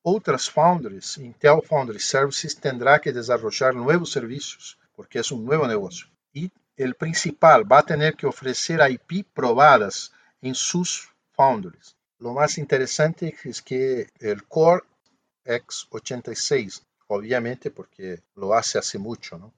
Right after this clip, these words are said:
G P Us, interfaz de medios,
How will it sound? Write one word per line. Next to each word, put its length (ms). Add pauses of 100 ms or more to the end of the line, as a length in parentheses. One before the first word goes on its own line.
(160)
G 280
P 200
Us, 500 (120)
interfaz 640
de 120
medios, 720